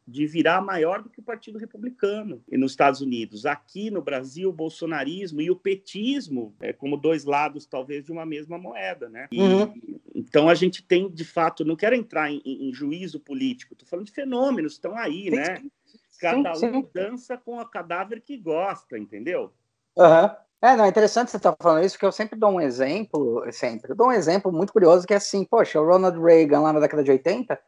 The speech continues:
Speaker 2: ele tinha o mesmo discurso, né, protecionista que o Trump tem, mas ali encaixava, né? E hoje não encaixa mais, porque você tem um mundo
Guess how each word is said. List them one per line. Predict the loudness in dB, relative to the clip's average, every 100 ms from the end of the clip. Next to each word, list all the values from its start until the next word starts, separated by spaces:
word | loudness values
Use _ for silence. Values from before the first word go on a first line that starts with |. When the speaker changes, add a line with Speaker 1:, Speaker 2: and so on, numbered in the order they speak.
| _ 0
Speaker 2:
ele | 0
tinha | 2 6
o |
mesmo | 6 6 4
discurso, | 2 2 6 6 4 2
né, | 2
protecionista | 2 2 2 4 4 4 2 2 2
que | 0
o |
Trump | -4 -4 0
tem, | 2 2 0 -6
mas | 0 4
ali | 4
encaixava, | 4 4 4 6 8 6 2
né? | 0 -4 -8 _
E | -4 4
hoje | 4 4
não | 0
encaixa | 6 4 6 2
mais, | 4 2 0
porque | -8 -10
você | -8 -4
tem | -4
um | -2
mundo | 0 0 4 6 6 2 -2